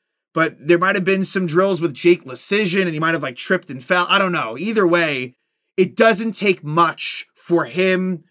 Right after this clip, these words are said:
When you get, when you get a few concussions, your susceptibility becomes, you know, the, the frequency in which you could sustain another one, it's very easy, unfortunately. We've seen this before.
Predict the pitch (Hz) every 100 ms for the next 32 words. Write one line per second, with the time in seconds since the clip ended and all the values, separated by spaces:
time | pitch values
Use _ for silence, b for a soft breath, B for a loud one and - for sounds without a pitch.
0 | _ 147 185 220 208 233 233 _ _ _
1 | _ _ _ _ _ - 165 220 254 254
2 | 233 247 226 196 196 156 123 117 - _
3 | _ _ _ _ _ _ - 147 180 185
4 | 180 - 151 220 220 220 202 202 170 143
5 | 135 147 - 170 160 156 143 123 - _
6 | _ _ _ _ _ _ _ _ _ _
7 | 170 165 147 131 143 147 160 156 151 220
8 | 240 233 233 202 185 - 190 202 156 165
9 | 180 175 170 185 190 190 180 - 120 113
10 | 165 165 151 170 139 139 127 127 127 123
11 | 143 175 - 233 233 - 180 - 127 110
12 | -